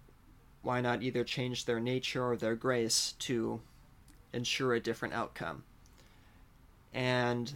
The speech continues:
this concern, I think, is very easily dismissed when we're discussing nature. I think m-, most people understand intuitively that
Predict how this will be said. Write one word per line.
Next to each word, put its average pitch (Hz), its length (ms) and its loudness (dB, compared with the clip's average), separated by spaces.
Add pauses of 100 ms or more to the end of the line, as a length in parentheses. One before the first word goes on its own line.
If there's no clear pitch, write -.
this 123 380 0
concern, 147 720 -2 (580)
I - 80 -2
think, 156 240 0
is 143 140 2
very 165 280 4
easily 135 640 2 (220)
dismissed 131 680 0
when 117 280 0
we're 120 100 0
discussing 117 640 -4
nature. 127 680 -2
I 123 40 -4
think 123 360 -6
m-, 120 180 -8
most 131 340 0
people 131 280 -2
understand 117 560 -2
intuitively 113 680 -4
that 107 260 -2